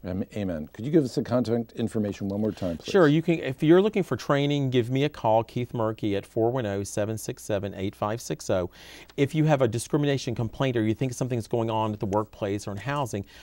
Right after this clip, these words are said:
Speaker 2: call us at our main line at four one oh, seven six seven, eight six hundred.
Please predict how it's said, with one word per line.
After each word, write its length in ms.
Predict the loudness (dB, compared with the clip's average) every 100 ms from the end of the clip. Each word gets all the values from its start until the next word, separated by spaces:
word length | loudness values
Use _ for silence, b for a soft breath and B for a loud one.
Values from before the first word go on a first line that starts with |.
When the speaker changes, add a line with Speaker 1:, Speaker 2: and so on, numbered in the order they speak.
| B -2
Speaker 2:
call 220 | 4 4
us 120 | 4
at 80 | 2
our 60 | 2
main 280 | 2 0
line 220 | 0 -2 -4
at 140 | -6
four 320 | -4 0 2
one 180 | 0 0
oh, 300 | 0 0 -2
seven 320 | -4 -4 -4
six 220 | -8 -8
seven, 260 | -6 -4 -4 -6
eight 200 | -6 -6
six 300 | -8 -8 -6
hundred. 340 | -4 -4